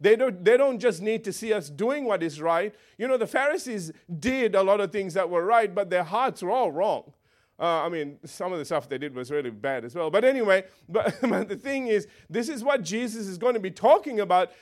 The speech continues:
throughout this chapter. He's going to say that you have seen certain things and you have cer-, heard certain things, but I'm gonna tell you something else now. I'm gonna t-, I'm gonna start talking about where are your motivations. You are, you know, you may be doing the right thing, and this is,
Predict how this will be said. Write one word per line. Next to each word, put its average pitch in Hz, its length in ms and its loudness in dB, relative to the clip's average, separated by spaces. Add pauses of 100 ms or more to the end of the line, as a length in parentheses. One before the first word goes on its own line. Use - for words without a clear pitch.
(220)
throughout 240 460 6
this 202 180 -2
chapter. 156 520 -2 (240)
He's 196 220 -4
going 302 320 2
to 226 120 -2
say 269 380 4
that 202 180 -2
you 320 180 2
have 214 200 0
seen 254 400 -6
certain 220 340 -2
things 220 280 -4
and 214 100 0
you 254 80 -6
have 226 220 -2
cer-, 240 320 0
heard 247 260 2
certain 214 300 -2
things, 208 240 -4 (280)
but 208 140 4
I'm 277 240 4
gonna 254 220 4
tell 233 200 4
you 208 140 -2
something 190 400 -4
else 165 300 0
now. 135 260 -6 (260)
I'm 254 220 2
gonna 220 220 2
t-, 165 200 -8
I'm 247 200 0
gonna 226 180 2
start 214 300 2
talking 214 360 0
about 190 280 2 (180)
where 247 300 6
are 226 40 6
your 196 200 2
motivations. 180 880 2 (200)
You 220 180 2
are, 202 160 4
you 233 160 -2
know, 208 140 2
you 247 140 -4
may 262 140 4
be 226 100 0
doing 240 300 0
the 226 80 0
right 214 200 2
thing, 196 180 -4
and 190 100 -6
this 240 180 -6
is, 208 60 -20